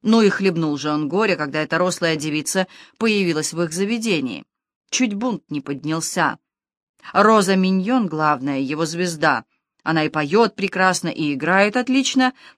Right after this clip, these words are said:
Так вот, Роза совсем разъярилась, почуяв соперницу. Каждый божий день грозит бросить его на произвол судьбы.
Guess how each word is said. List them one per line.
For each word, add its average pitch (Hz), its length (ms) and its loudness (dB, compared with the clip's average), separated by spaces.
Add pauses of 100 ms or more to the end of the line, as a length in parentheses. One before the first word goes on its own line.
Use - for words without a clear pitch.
Так - 220 -8
вот, 165 320 -2 (300)
Роза 208 440 4
совсем 202 440 -2
разъярилась, 190 880 0
почуяв 165 480 -4
соперницу. 135 880 -4 (560)
Каждый 202 400 4
божий 180 300 0
день 202 220 0
грозит 170 460 0
бросить 165 520 -2
его 226 260 -2
на 220 100 -2
произвол 147 420 -8
судьбы. 190 540 0